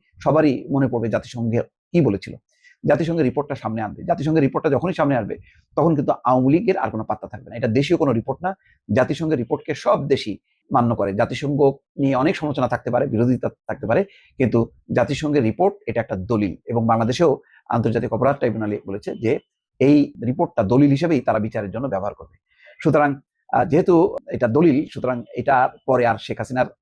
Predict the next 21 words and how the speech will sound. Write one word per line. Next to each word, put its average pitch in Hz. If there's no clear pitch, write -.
বা 113
আওয়ামী 113
লীগের 113
রাজনীতি 101
থাকে 113
না। 156
এবং 107
ডক্টর 120
মোহাম্মদ 113
ইউনূস 113
খুব 104
বুদ্ধিমত্তার 175
সাথে 107
জাতিসংঘকে 110
এই 107
গণহত্যার 135
তদন্তের 120
দায়িত্ব 113
দিয়ে 98
একটা 101
ভালো 131